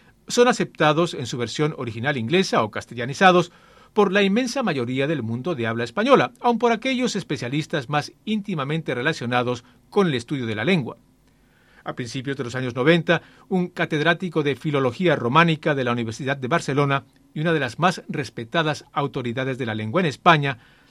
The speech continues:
me decía que, aun en su departamento, se hablaba del hard y del soft, porque no existe una traducción aceptable para el hardware y el software de una computadora.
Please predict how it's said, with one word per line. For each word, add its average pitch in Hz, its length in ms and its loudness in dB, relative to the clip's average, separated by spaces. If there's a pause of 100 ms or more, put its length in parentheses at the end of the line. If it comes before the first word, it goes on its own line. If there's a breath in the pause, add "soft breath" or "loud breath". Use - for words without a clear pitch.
(300 soft breath)
me 202 80 0
decía 240 400 2
que, 185 220 -2 (120)
aun 170 220 2
en 156 100 0
su 143 140 -8
departamento, 160 800 0 (300 soft breath)
se - 180 -2
hablaba 180 300 4
del 131 180 -2 (100)
hard 214 340 2 (340 soft breath)
y 196 80 -4
del 165 160 0
soft, - 460 2 (280 soft breath)
porque 175 380 -2
no 180 100 2
existe 196 580 -2
una 170 220 -2
traducción 135 580 -2
aceptable 135 680 2 (260 soft breath)
para 143 180 2
el 135 80 0
hardware 135 640 2 (240 loud breath)
y 175 120 -2
el 147 100 0
software 123 720 0
de 135 220 -6
una 131 280 -4
computadora. 117 760 0